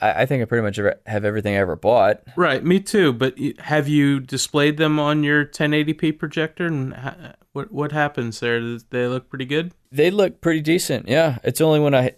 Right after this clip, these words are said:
Speaker 1: project the non-anamorphic that it's like, "Oh my God, this is
Speaker 2: Yeah.
Speaker 1: this is a, this is clearly D V D quality."
Speaker 2: Right. I mean, I, I have gone back and I watched a, a couple of early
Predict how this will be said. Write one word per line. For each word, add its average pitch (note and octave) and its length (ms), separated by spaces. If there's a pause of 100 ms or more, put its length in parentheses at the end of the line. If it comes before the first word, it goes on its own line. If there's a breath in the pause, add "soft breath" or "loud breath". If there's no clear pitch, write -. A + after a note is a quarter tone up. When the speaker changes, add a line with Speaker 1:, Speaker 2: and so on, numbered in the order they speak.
(120)
Speaker 1:
project B2+ 360
the G#2+ 80
non-anamorphic G2+ 760
that F2+ 120
it's F2+ 140
like, F2 220
"Oh G2 240
my E2+ 160
God, E2+ 260
this - 200
is D2+ 240
Speaker 2:
Yeah. B2 100
Speaker 1:
this A#2+ 240
is G#2 120
a, F#2+ 60 (140)
this A#2+ 200
is G#2 180 (100)
clearly C3 420
D A2+ 300
V G#2 160
D G2 180
quality." D#2 600 (260)
Speaker 2:
Right. A#2+ 320 (120)
I D3 60
mean, E3 160
I, D#3 220
I D#3 240
have G3+ 180
gone F3 320
back D3 340
and C#3 120
I C#3 120
watched C3+ 560
a, C3 340
a C3 100
couple C3 440
of B2+ 340
early B2+ 420